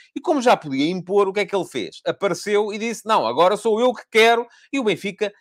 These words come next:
investiu brutalmente na época passada, voltou a investir bastante esta época, tem um plantel, ah, ah, com três, quatro opções para cada posição.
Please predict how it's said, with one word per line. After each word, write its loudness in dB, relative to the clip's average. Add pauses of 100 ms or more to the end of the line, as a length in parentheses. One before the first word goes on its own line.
(120)
investiu -2
brutalmente 2
na -10
época -4
passada, 0 (300)
voltou 0
a 2
investir -2
bastante -2
esta -4
época, -2 (260)
tem 0
um -6
plantel, 2
ah, -4
ah, 0
com 0
três, 0
quatro 2
opções -2
para -4
cada -2
posição. -6